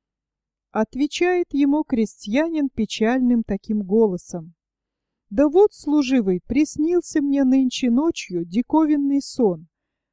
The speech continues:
будто вывели меня поутру на этот самый мост и велели ходить,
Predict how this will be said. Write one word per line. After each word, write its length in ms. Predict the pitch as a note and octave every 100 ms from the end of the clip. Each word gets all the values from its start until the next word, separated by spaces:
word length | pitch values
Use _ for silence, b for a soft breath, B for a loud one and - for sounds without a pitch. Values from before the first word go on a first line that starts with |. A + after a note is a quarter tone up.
| _
будто 380 | G3 D4 - E4
вывели 480 | D4 E4+ D4+ C#4+ C#4+
меня 320 | C#4 C4+ C4+
поутру 600 | C4+ B3+ B3 A#3+ B3 B3
на 180 | A3 G#3+
этот 320 | A3 - G#3+
самый 420 | - A3 G3+ G#3
мост 400 | G3+ A#3+ D#4+ - _ _ _ _ _ _
и 120 | - D#4
велели 480 | E4 D#4+ F4+ E4
ходить, 640 | D4 D#4+ D#4 - - -